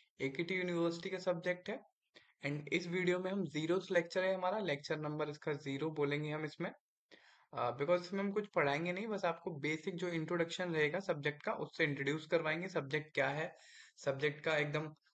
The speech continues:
अ, सेंट्रल आइडिया क्या है। And इसका जो सब्जेक्ट कोड रहता है, अ, फिफ्थ सेम में, वो है बी सी एस फ़ाइव ज़ीरो टू। इसको सी एस,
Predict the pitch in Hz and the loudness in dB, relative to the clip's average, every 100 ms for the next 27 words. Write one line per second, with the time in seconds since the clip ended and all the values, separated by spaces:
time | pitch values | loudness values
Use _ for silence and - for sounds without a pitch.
0 | _ 127 120 - 139 147 165 160 156 165 | _ -4 0 4 4 4 4 6 6 4
1 | 170 170 160 233 - 220 226 233 269 262 | 4 2 2 -2 -4 -4 0 0 0 2
2 | 190 170 208 208 - 220 202 190 190 247 | 2 2 0 -2 0 2 4 4 4 0
3 | - - - _ - 127 127 - 196 196 | -6 -20 -20 _ -4 -2 -2 -2 -2 2
4 | 196 196 247 226 190 208 180 185 - 196 | 2 4 0 0 0 0 0 -2 -2 0
5 | 208 202 180 175 165 165 156 143 120 113 | 0 2 6 6 6 0 0 0 -4 -4
6 | - - 214 - 170 170 185 - | -4 -2 -4 -2 0 2 2 -2